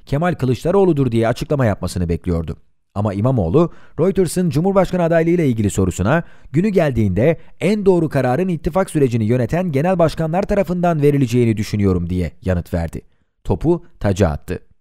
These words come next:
Kılıçdaroğlu'nu eşitledi. Kayseri'de bir vatandaşın sorusu üzerine,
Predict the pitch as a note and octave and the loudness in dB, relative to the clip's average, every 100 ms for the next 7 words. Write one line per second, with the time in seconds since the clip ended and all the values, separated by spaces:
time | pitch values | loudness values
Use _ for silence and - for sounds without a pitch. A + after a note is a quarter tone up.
0 | _ _ _ _ _ _ - F3+ F3+ G#3 | _ _ _ _ _ _ 0 0 2 2
1 | G3 E3 F#3 E3 - - C#3 D#2+ - - | 4 4 2 0 0 0 0 -2 -8 -20
2 | _ - F3 G3 F3+ E3+ E3 D3+ D3 C#3 | _ -4 -2 0 2 2 4 2 2 0
3 | C3+ C#3+ B2 A#2+ A2+ C3 F#2 F2 G2 F3+ | 0 -2 0 0 2 2 2 0 0 -2